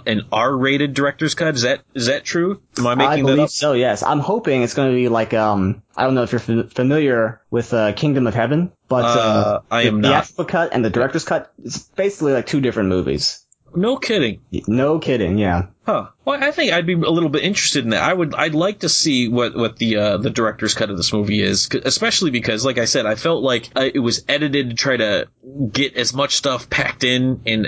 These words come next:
Speaker 1: in two and a half hours, when I
Speaker 2: Right.
Speaker 1: think maybe an extra half hour might have done this movie some good.
Speaker 2: Like, I,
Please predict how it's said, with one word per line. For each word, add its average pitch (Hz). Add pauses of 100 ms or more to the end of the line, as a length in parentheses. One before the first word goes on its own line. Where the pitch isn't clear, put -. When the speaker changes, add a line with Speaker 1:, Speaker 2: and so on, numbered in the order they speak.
Speaker 1:
in 107 (240)
two 135
and 123
a 117
half 117
hours, 117
when 117
I 117
Speaker 2:
Right. 110
Speaker 1:
think 104
maybe 127
an 120
extra 123
half 113
hour 110
might 107
have 107
done 107
this 101
movie 101
some 101
good. 98 (160)
Speaker 2:
Like, 139
I, 156